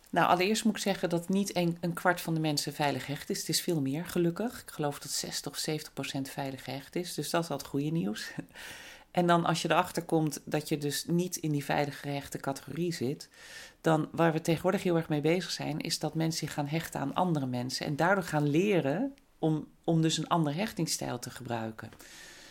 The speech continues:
Dat betekent geduld voor degene die daar tegenover zit. Dus als we het hebben over therapeuten of behandelaar of coaches, dan zal dat dus veel geduld vragen, veel,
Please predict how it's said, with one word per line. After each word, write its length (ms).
Dat 120
betekent 400
geduld 400
voor 120
degene 380
die 140
daar 140
tegenover 580
zit. 220
Dus 180
als 140
we 60
het 80
hebben 180
over 160
therapeuten 560
of 100
behandelaar 500
of 140
coaches, 500
dan 180
zal 180
dat 140
dus 120
veel 200
geduld 440
vragen, 380
veel, 340